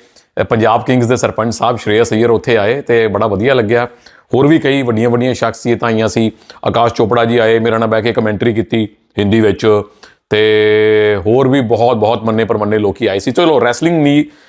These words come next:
ਲੀਗ ਦਾ ਨਿਬੇੜਾ ਹੋ ਗਿਆ, ਵਾਪਸ ਆਪਾਂ ਕ੍ਰਿਕਟ ਤੇ ਆਉਂਦੇ ਹਾਂ। ਤੇ ਮੈਂ ਸੋਚਿਆ ਵਾਪਸੀ ਦਾ ਵੀਡੀਓ ਕੋਈ ਖਾਸ ਹੋਣਾ ਚਾਹੀਦਾ ਹੈ। ਉਹ ਖਾਸ ਇਹ ਹੈ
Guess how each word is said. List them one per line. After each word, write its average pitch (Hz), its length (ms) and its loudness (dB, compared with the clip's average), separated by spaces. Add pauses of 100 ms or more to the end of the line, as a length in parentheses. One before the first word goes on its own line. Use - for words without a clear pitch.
(120)
ਲੀਗ 127 220 2
ਦਾ 151 80 4
ਨਿਬੇੜਾ 123 360 2
ਹੋ 127 140 0
ਗਿਆ, 143 260 2 (420)
ਵਾਪਸ 123 280 0
ਆਪਾਂ 160 140 -2
ਕ੍ਰਿਕਟ 131 320 -4
ਤੇ 160 120 -2
ਆਉਂਦੇ 135 260 0
ਹਾਂ। 160 200 -2 (460)
ਤੇ - 300 -4 (320)
ਮੈਂ 135 160 2
ਸੋਚਿਆ 185 280 0
ਵਾਪਸੀ 135 360 0
ਦਾ 202 80 2
ਵੀਡੀਓ 160 320 4
ਕੋਈ 185 140 0
ਖਾਸ 104 360 -4
ਹੋਣਾ 92 220 -2
ਚਾਹੀਦਾ 80 320 -6
ਹੈ। 73 120 -8 (640)
ਉਹ 143 60 2
ਖਾਸ 170 380 0
ਇਹ 190 120 2
ਹੈ 170 400 -2